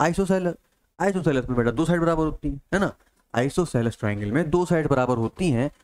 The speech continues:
तो इसको सर यहाँ पर क्या यूज़ करेंगे? तो यूज़ कुछ नहीं करना है, आप तीनों की side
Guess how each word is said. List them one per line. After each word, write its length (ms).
तो 120
इसको 260
सर 140
यहाँ 280
पर 80
क्या 120
यूज़ 200
करेंगे? 360
तो 80
यूज़ 220
कुछ 200
नहीं 100
करना 280
है, 80
आप 280
तीनों 240
की 120
side 320